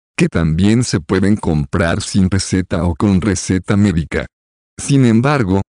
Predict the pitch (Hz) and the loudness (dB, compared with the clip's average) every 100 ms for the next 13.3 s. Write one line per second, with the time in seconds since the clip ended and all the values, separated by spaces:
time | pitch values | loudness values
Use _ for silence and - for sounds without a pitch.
0 | _ 101 98 95 95 98 - 82 92 76 | _ -2 2 2 2 2 -2 -4 -4 -2
1 | 101 80 87 85 90 - 110 139 98 92 | -2 -2 -2 -2 -2 -2 -2 0 0 0
2 | 85 82 - 82 80 95 85 87 82 76 | 0 -2 -4 -4 -2 -4 -2 -2 -2 -4
3 | - 113 92 - 92 92 85 78 85 87 | -4 -4 -4 -2 0 0 0 -2 -2 0
4 | 95 104 - 90 104 123 - 98 85 - | 0 0 -2 0 2 0 -2 -4 -4 -2
5 | 110 113 92 95 - 120 - 95 73 78 | -2 0 -2 -2 -4 -4 -2 -4 -2 -2
6 | 90 101 101 - 82 80 80 80 78 107 | 2 2 0 -2 -2 -2 -2 -2 -4 -2
7 | 98 78 - 76 69 - _ _ _ _ | -2 -2 -4 -6 -8 -16 _ _ _ _
8 | _ _ 110 117 135 131 - 123 127 123 | _ _ 0 0 0 0 2 2 4 2
9 | 107 101 120 98 95 90 82 85 85 82 | 2 2 2 0 0 0 0 0 0 -2
10 | 80 107 95 92 98 104 - 92 - 107 | -2 0 2 2 2 0 -4 -8 -2 -2
11 | 113 - 110 92 80 101 101 104 95 85 | -2 0 0 -2 -2 -2 -2 -2 -2 -2
12 | 82 - 80 78 92 80 80 71 65 - | -4 -4 -4 -2 -2 0 0 -2 -6 -12
13 | 69 - - | -12 -12 -12